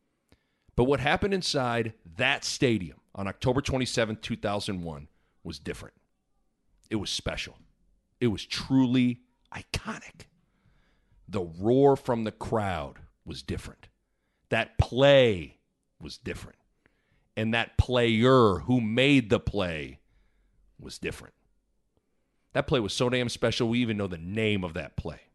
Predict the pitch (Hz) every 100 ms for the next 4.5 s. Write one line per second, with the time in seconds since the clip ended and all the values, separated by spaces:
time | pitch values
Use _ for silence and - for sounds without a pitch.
0 | _ _ _ _ _ _ _ _ 92 107
1 | - 123 123 107 104 101 - 90 85 87
2 | 80 80 - 67 - - - _ _ _
3 | _ _ _ _ _ _ _ - 170 -
4 | 131 107 104 87 69